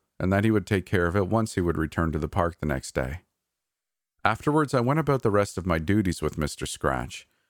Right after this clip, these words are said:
and then returned home sometime in the afternoon. I'm wondering if the mime is a fairy. It sure would fit, in my opinion, with the fear of iron and his irritability and all.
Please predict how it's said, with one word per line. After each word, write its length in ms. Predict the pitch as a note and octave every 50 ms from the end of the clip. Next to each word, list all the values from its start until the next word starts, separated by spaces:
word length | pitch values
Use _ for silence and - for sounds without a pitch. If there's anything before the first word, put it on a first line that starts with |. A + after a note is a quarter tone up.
| _ _
and 120 | - D2+ D#2+
then 100 | E2 D#2+
returned 380 | D#2 D#2 - - E2+ D#2+ D#2
home 240 | F2 G2 F2+ E2+ D#2+
sometime 500 | D2+ - D#2+ D#2 D2+ - F#2+ E2+ E2+ D#2+
in 80 | D#2 C#2+
the 120 | D2+ C#2+
afternoon. 680 | C#2+ C#2 - - - D2+ D#2+ F2 E2+ C2+ G#1 - - - _ _ _ _ _ _ _ _ _ _ _ _ _ _ _ _ _ _ _
I'm 140 | - F2 G2 A2+
wondering 360 | G2+ F2+ E2 D#2 D#2 D#2+ D#2
if 140 | D2+ - -
the 80 | E2 E2
mime 340 | E2 D#2+ D#2+ E2 D#2+ D#2+
is 160 | E2+ D#2+ - -
a 60 | D2+
fairy. 500 | - - F2+ G2 G2+ F2 C#2 D2+ D#2+ - _ _ _ _ _ _ _ _ _ _ -
It 80 | F2+
sure 240 | - - - A#2 G#2+
would 240 | F2 F#2 A2 G#2+ -
fit, 220 | - - A2 A2+
in 100 | - F2+
my 160 | F2 F2 E2+
opinion, 520 | D#2+ D2 - G#2+ G#2 G2 D#2 C2+ B1 D2+ - _ _ _ _ _ _ _ _ _ _ _
with 140 | - E2+ -
the 80 | - D#2+
fear 260 | - - F#2 F2 E2+
of 100 | D#2 D2+ -
iron 400 | - E2 E2 E2+ E2+ E2+ E2 D#2+
and 220 | C#2 C2 C2 C2
his 260 | B1+ - - - - - -
irritability 680 | E2+ F2 E2+ D#2+ D2 D2 E2+ F2 F2+ F2 D#2+ F2 E2+
and 120 | E2 E2
all. 300 | E2+ E2+ E2+ F2 F2+ -